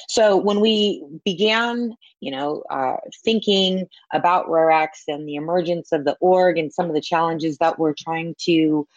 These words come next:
support, we kind of looked at three buckets. One of those was what you described. It's about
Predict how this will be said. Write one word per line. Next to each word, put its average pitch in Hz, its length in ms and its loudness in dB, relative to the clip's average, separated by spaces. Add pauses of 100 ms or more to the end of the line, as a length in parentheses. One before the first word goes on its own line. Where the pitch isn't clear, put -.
(180)
support, 185 680 0 (300)
we 180 400 0
kind 202 140 -2
of 175 80 -2
looked 196 200 0
at - 200 -4
three 220 220 0
buckets. - 720 -4
One 202 240 -2
of 208 140 0
those 175 260 2
was 156 240 -6
what 160 200 -2
you 165 120 -2
described. 131 580 -6
It's - 200 -12
about 139 400 2